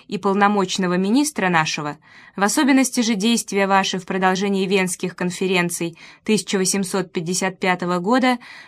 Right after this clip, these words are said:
решили наш выбор назначением вас министром иностранных дел.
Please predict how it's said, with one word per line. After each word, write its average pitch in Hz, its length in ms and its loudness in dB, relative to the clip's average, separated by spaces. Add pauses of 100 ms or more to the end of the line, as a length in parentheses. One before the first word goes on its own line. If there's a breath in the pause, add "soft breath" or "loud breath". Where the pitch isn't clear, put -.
решили 269 400 2
наш 277 260 6
выбор 277 500 4
назначением 247 840 2
вас 226 260 2
министром 196 600 0
иностранных 185 760 0
дел. 147 360 -4